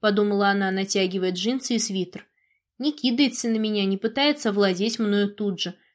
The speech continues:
даже не посмотрел на мое тело, когда я разделась. Зачем ему все это?»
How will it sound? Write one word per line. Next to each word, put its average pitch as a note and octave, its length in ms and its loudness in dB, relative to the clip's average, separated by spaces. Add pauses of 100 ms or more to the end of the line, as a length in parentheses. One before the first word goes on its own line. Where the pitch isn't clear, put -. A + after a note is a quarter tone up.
даже A#3 300 4
не C#4+ 120 0
посмотрел G3+ 560 0
на A3 80 0
мое B3 260 -2
тело, G3 300 0
когда F#3 300 -2
я F#3 220 2
разделась. F#3 640 -2 (380)
Зачем G#3+ 420 -2
ему G3+ 220 2
все F#3 280 0
это?» F3 280 -6